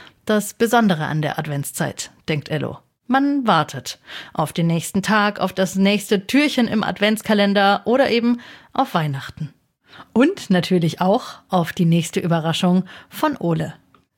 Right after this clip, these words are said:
Man macht sich die Wartezeit so schön wie möglich. Und das klappt ganz wunderbar dieses Jahr. Dank Ole. Ello ist sehr froh, dass der Wichtel bei ihnen eingezogen ist. Am ersten Dezember war er plötzlich da.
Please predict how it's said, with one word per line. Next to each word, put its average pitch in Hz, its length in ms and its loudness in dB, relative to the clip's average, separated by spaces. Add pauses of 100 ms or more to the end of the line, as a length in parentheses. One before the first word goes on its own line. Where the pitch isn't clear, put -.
(140)
Man 165 180 2
macht 202 260 0
sich 254 220 -2
die 170 200 0
Wartezeit 233 720 -2 (280)
so 147 240 -6
schön 262 760 0
wie 180 260 2
möglich. 170 640 0 (220)
Und 214 180 4
das 240 160 2
klappt 214 340 -2
ganz 165 280 -2 (100)
wunderbar 147 440 2
dieses 156 320 -8
Jahr. - 240 -4 (380)
Dank 247 460 -4
Ole. 156 320 0 (920)
Ello 190 240 2
ist 170 240 -4
sehr 196 200 4
froh, 175 360 2 (300)
dass 175 200 -2
der 160 180 0
Wichtel 185 340 0
bei 175 120 0
ihnen 180 260 2
eingezogen 147 560 -4
ist. - 320 -12 (720)
Am 190 140 0
ersten 214 380 0
Dezember 214 420 2
war 190 140 4
er 202 100 2
plötzlich 202 560 0
da. 262 260 2